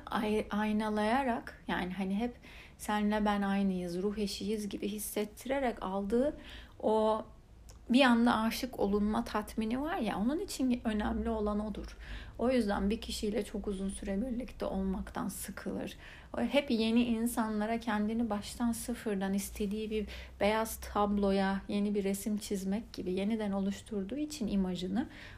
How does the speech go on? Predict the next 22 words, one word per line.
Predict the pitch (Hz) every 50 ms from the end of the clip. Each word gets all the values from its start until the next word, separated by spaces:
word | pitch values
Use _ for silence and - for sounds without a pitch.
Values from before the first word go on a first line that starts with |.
| - -
o | - 240 269
taze | 262 - - 196 202 202 202 220 262
histir | 247 - 226 - - - - - -
onun | - - - 196 -
için | 202 196 - - - 320 330 277
ve | 254
yaşadığını | 240 240 240 - 285 262 269 269 269 269
hissetmek | 262 262 - - - 262 247 254 254 254 247
için | - - - 277 277 254
buna | 254 262 262
ihtiyaç | 247 208 196 - - - - - - - - - -
duyar. | - - - - 196 - - - - - - - - - -
Diğer | - 277 277 269 262 262 262
türlü | - - 254 262 277 285
aynalaşmış, | - 240 247 254 254 247 247 247 247 240 233 233 240 - - 247 254 254 - - - - - - - - - -
hep | - 247 247 - - - - - - - - - -
rutini | 214 208 - - 254 233 226 226 233
belli | 226 226 220 226 240 240
olan | 226 220 214 196 196 196 202 208
bir | 208 220
ilişki | 226 214 220 226 226 - - - - 269
içinde | 247 - - - 214 208 208 220 254